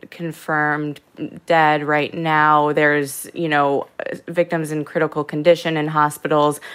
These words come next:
Um, dozens others were shot or injured, um, you know, by the stampede as people were running. Um, the shooter has been, uh,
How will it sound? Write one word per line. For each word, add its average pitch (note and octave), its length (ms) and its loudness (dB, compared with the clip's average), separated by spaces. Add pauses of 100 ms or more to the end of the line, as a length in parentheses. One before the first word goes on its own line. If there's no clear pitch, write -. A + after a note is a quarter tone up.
(120)
Um, D3+ 380 0 (220)
dozens D3+ 840 2
others D3+ 400 0
were D3 140 -2
shot F#3 420 2
or D#3+ 280 0
injured, D#3 640 -2 (420)
um, D3+ 640 2 (220)
you G3 120 -4
know, D3 280 4 (100)
by D#3+ 160 4
the D3+ 120 -6
stampede D#3+ 760 -6
as C#3+ 540 2
people D3+ 320 -6
were C#3+ 180 -2
running. D#3+ 640 0 (340)
Um, D3+ 640 0 (160)
the F3 240 -2
shooter F#3+ 380 0
has F3+ 240 2
been, E3 580 0 (140)
uh, D3+ 480 4